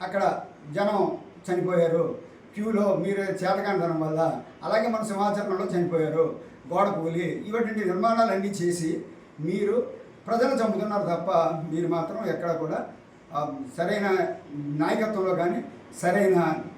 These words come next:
పద్ధతిలో కానీ మీరు వెళ్ళలేదు. మీకు పరిపాలన ఏదైతే మేనిఫెస్టో రిలీజ్ చేశారో ఆ మేనిఫెస్టోని అమలు చేయడానికి ప్రయత్నం చేయండి.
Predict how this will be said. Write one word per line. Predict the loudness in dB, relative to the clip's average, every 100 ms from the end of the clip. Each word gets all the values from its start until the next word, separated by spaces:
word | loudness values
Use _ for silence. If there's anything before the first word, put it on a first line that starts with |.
| -16 -14 0
పద్ధతిలో | 4 6 8 6
కానీ | 6 2
మీరు | 2
వెళ్ళలేదు. | 2 0 -2 -4 -6 -8 -10 -12 -20 -12 -4
మీకు | -2 2 2 0 -4 -8 0
పరిపాలన | 2 6 6 4 _ 4
ఏదైతే | 6 8 6
మేనిఫెస్టో | 6 6 4 4 4 6 6
రిలీజ్ | 6 6 4 4
చేశారో | 4 4 2 -2 -10 0
ఆ | 6
మేనిఫెస్టోని | 6 6 6 8 6 6 4 4 2 -2 2
అమలు | 4 4 4
చేయడానికి | 4 4 4
ప్రయత్నం | 4 2 2
చేయండి. | 2 4 4 4 2